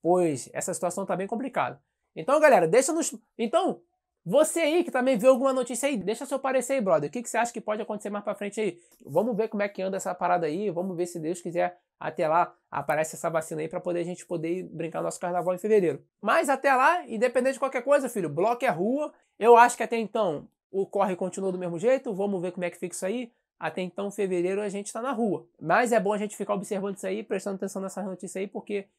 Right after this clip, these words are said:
infelizmente, é algo que afeta a gente diretamente. Vou deixar uma observação aqui, pois, se for o caso, imagina, setenta por cento dos blocos optarem em não ir pra rua. Trinta por cento, se for pra rua, vai ser penalizado.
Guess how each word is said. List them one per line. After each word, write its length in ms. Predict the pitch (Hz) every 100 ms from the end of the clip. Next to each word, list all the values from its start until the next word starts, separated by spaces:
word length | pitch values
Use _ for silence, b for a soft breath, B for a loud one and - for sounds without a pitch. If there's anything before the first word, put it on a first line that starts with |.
| _
infelizmente, 720 | 196 208 190 165 180 220 -
é 40 |
algo 200 | 185 196
que 140 | 190 202
afeta 320 | 185 180 190
a 40 |
gente 220 | 185 196 185
diretamente. 560 | 190 202 233 175 139 _
Vou 140 | 160
deixar 220 | 220 233 262
uma 60 |
observação 520 | 262 - 262 254 262
aqui, 240 | 240 220 190
pois, 380 | - 175 156 135
se 120 | 170
for 140 | 226
o 80 | 262
caso, 460 | - 208 160 127 - _ -
imagina, 480 | 180 175 175 143
setenta 400 | 135 160 185 208
por 160 | 208 220
cento 220 | 208 208
dos 160 | 208 175
blocos 560 | 165 190 214 240 196 _ _ _ _
optarem 580 | 196 185 - 175 190 202
em 140 | 208 196
não 180 | 202
ir 160 | 214 190
pra 120 | - 220
rua. 440 | 190 185 143 - _ _ _ _ _ -
Trinta 260 | 214 -
por 160 | - 170
cento, 420 | - 233 202 147 - _
se 220 | - 170
for 240 | - 208
pra 140 | 208 156
rua, 320 | 208 180 139
vai 120 | 156
ser 140 | 170
penalizado. 720 | 180 190 208 202 156 180 233